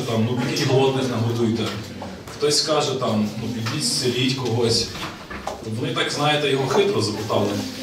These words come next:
Івана, і сказали, «Що ж нам робити, щоб робити діла Божі?» Це питання сьогодні задасть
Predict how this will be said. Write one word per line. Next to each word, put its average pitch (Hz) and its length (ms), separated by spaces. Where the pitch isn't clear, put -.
Івана, 123 460
і - 20
сказали, 170 480
«Що 202 240
ж 202 100
нам 190 120
робити, 151 480
щоб - 280
робити 131 360
діла 113 300
Божі?» 160 300
Це - 100
питання 156 380
сьогодні 147 300
задасть 139 540